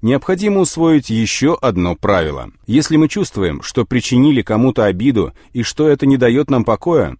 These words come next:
нужно просто извиниться перед этим человеком, сказать, что сожалеете о происшедшем. Извиниться за содеянное всегда трудно.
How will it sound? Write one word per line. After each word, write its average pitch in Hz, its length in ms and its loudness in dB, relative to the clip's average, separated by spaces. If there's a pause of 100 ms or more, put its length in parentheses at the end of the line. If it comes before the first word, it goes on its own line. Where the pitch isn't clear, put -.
(140)
нужно 175 340 -2
просто 156 460 -2
извиниться 107 720 0
перед 95 300 -2
этим 95 240 0
человеком, 92 680 -2
сказать, 160 640 -2
что - 260 -2
сожалеете 135 840 0
о 95 180 -4
происшедшем. 92 840 -2 (200)
Извиниться 160 560 0
за 143 100 0
содеянное 147 640 2
всегда 117 400 0
трудно. 73 480 -4